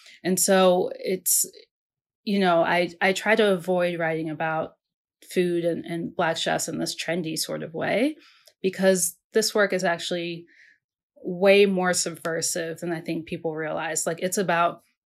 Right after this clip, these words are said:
documenting Black food for the future, because it's been here. It should have been <laughs> documented then and it wasn't. It's,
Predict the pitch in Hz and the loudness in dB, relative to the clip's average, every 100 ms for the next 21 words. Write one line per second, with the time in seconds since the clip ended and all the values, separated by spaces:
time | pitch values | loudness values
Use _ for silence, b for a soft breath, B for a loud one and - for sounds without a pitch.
0 | _ _ _ _ _ _ _ - 190 196 | _ _ _ _ _ _ _ 2 4 2
1 | - 180 170 165 175 170 170 175 - _ | 0 -2 -2 -2 -4 -4 -4 -6 -12 _
2 | - 180 170 - 190 175 165 160 165 b | 2 2 2 -2 -2 0 0 -4 -10 b
3 | b b - 185 170 - 165 156 - - | b b 0 2 2 -2 -6 -6 -8 -8
4 | - - b b 190 185 180 175 170 - | -8 -12 b b -2 4 4 4 0 -4
5 | 175 175 - 202 202 190 180 175 170 180 | -4 -2 0 0 0 0 0 0 -2 -4
6 | _ _ - 185 208 190 185 175 185 180 | _ _ -4 2 2 4 0 0 0 2
7 | 185 185 165 180 180 175 156 156 165 160 | 0 0 0 0 2 0 0 0 0 0
8 | 170 160 - - B B B - 185 170 | 0 -2 -6 -18 B B B 4 6 6
9 | - - | 2 0